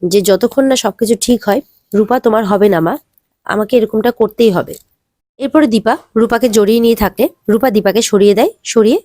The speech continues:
শুয়ে পড়ে। দীপাও বুঝতে পারে না যে জয়ী এরকমটা কেন করছে তার সাথে।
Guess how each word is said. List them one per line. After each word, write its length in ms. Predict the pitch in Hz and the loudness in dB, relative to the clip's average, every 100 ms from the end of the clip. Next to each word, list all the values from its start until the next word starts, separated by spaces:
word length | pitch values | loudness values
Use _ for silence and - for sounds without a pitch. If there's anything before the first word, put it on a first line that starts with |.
| _ | _
শুয়ে 240 | - 220 | -2 -2
পড়ে। 220 | 170 139 - _ _ _ _ _ _ _ - | 0 -4 -6 _ _ _ _ _ _ _ -4
দীপাও 280 | 214 240 302 | -2 0 0
বুঝতে 280 | 247 - 202 | 0 -2 -2
পারে 200 | 190 156 | -2 -2
না 180 | 139 - _ - | -4 -8 _ -8
যে 300 | 180 196 185 | 2 4 4
জয়ী 300 | 185 233 247 | 2 2 2
এরকমটা 360 | 220 226 226 | 2 0 -2
কেন 260 | 247 190 214 | -2 -2 0
করছে 300 | 202 170 170 | 0 -2 -2
তার 120 | 156 | -2
সাথে। 320 | - 147 - | -2 -4 -8